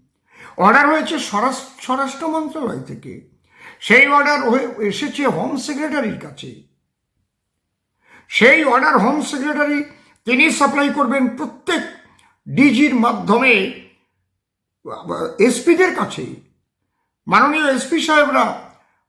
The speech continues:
প্রত্যেকটা, আহ, যে সাবডিভিশনাল পুলিশ অফিসার এসডিপিওর মাধ্যমে আইসিকে পাঠিয়ে দেবেন, প্রত্যেকটা থানার উপর থেকে অর্ডার পাঠিয়ে দেবেন সেই থানায়।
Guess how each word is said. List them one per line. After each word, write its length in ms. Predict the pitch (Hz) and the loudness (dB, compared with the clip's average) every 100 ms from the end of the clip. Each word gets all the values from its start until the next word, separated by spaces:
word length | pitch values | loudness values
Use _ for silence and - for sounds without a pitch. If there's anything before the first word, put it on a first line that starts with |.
| _ | _
প্রত্যেকটা, 600 | 262 262 320 320 - 285 | -6 -4 -4 -4 -2 0
আহ, 360 | 190 160 - - _ _ _ _ _ _ _ _ 160 170 156 160 160 139 139 - _ _ - | 0 -2 -10 -18 _ _ _ _ _ _ _ _ -12 -10 -8 -6 -6 -8 -12 -20 _ _ -14
যে 380 | 147 175 175 | -2 0 0
সাবডিভিশনাল 800 | - 190 185 262 311 285 277 269 - | 0 0 2 0 0 0 2 2 0
পুলিশ 280 | 254 269 277 | -2 -2 -2
অফিসার 460 | 240 214 202 - 196 | -4 -2 -2 0 0
এসডিপিওর 640 | 226 196 320 294 294 262 | 0 2 2 2 0 0
মাধ্যমে 520 | 247 196 185 156 107 - _ _ _ _ _ _ _ _ - | -2 0 0 0 -6 -12 _ _ _ _ _ _ _ _ -10
আইসিকে 600 | 131 185 - 330 - 349 | 0 2 2 0 -2 0
পাঠিয়ে 320 | 320 302 339 | 0 2 2
দেবেন, 480 | 302 208 143 135 - | 2 0 -2 -6 -8
প্রত্যেকটা 440 | - 370 - 339 | -6 -6 -4 -2
থানার 680 | - 302 220 - - _ _ _ _ _ _ _ _ _ - | 0 0 0 -4 -12 _ _ _ _ _ _ _ _ _ -4
উপর 340 | 220 320 - | 2 4 2
থেকে 280 | - 311 330 | 0 -2 0
অর্ডার 420 | 294 240 262 285 | 0 0 -4 -4
পাঠিয়ে 300 | 294 226 294 | -4 -2 -2
দেবেন 280 | 294 269 254 | -4 -4 -4
সেই 220 | - 214 | -4 -6
থানায়। 680 | - 175 190 208 151 - | -4 -4 0 0 0 -4